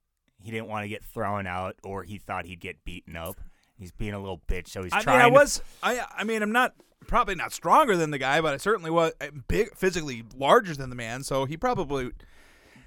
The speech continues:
Speaker 2: thought
Speaker 1: But
Speaker 2: I
Speaker 1: I'll
Speaker 2: was
Speaker 1: bet he was just being a little bitch and he wanted to find someone else to do, to, to get rid of you for him,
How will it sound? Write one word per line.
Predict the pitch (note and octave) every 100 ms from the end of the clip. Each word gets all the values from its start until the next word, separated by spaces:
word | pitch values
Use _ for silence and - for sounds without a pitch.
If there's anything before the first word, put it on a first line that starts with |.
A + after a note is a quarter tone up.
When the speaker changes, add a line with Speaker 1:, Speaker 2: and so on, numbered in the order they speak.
| - -
Speaker 2:
thought | D3
Speaker 1:
But | E3+
Speaker 2:
I | D#3
Speaker 1:
I'll | C#3
Speaker 2:
was | D#3+
Speaker 1:
bet | C#3+ F#3 E3+
he | - E3
was | D#3+ C#3+
just | D3 C3+
being | - C3+
a | C3
little | B2+ A2+
bitch | - A#2 A2
and | G#2+
he | G#2
wanted | A2+ A#2 A2
to | -
find | A2+ G#2
someone | - G#2+ G2
else | G2 F#2 - -
to | -
do, | F#2+ - G#2 G#2 - _ _ _ _
to, | - G#2+
to | - -
get | G2+ A2+ -
rid | G2 A2
of | G2+ F2
you | F2+ - -
for | F#2+ F#2+
him, | E2+ E2 E2